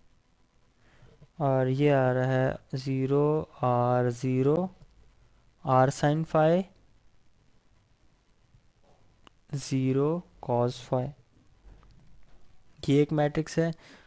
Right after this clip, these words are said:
और उसके साथ दूसरा मैट्रिक्स मल्टीप्लाई हो रहा है,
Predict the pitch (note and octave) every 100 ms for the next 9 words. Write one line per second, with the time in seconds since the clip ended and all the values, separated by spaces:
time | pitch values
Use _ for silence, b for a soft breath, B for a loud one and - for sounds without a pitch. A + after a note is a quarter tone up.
0 | b b _ D3 C3+ C3 C3 C#3 - -
1 | _ _ - - C#3 - D3 C#3+ C#3 -
2 | - _ - C3 C3 - C3+ C3+ C3+ C3+
3 | C#3 C3+ C#3+ D#3+ D3+ D3+ D#3+ F#3 -